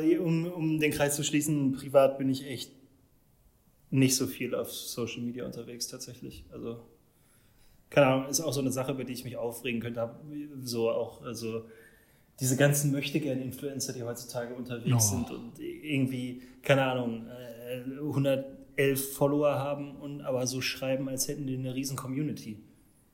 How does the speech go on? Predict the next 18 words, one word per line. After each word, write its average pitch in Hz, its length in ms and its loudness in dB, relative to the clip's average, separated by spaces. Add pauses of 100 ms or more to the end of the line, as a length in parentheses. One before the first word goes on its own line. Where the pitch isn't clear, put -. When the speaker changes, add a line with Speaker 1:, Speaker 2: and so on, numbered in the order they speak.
(160)
Speaker 2:
Ja, 120 160 2
Speaker 1:
Und 147 60 0
Speaker 2:
ich 123 120 -4
Speaker 1:
was 127 120 0
interessiert 156 540 4
Speaker 2:
und 156 80 4
Speaker 1:
mich 131 140 -2
dein 139 220 8
scheiß 156 400 4
neuer 147 240 8
Kühlschrank, 131 580 4
Alter? 107 460 -2
Speaker 2:
Ja, 147 340 2
und 160 380 0
dann 156 240 2
immer 160 220 2
dieses, 147 600 0
äh, 143 400 -2